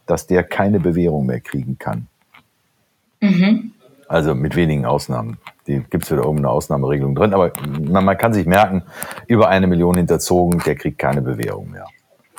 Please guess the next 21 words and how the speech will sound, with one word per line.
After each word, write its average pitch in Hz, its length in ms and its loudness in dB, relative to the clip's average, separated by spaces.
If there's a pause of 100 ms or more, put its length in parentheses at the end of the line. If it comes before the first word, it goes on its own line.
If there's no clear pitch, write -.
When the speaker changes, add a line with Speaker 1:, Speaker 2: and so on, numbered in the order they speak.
(100)
Speaker 2:
Okay, 160 380 -2
gut. 113 180 -2
Speaker 1:
So. - 240 -2 (240)
Und 82 300 0
du 82 200 0
kannst 98 320 0
dir 76 120 4
auch 101 140 6
merken, 107 380 4
wenn 85 260 4
jemand 87 300 4
jemand 82 220 2
anderen 78 240 0
totschlägt, 98 760 0
äh, 85 140 -2
da 82 120 -4
gibt's 85 180 -4
auch 80 140 -6
keine - 180 -2
Bewährung 117 480 -8
mehr. 117 220 -12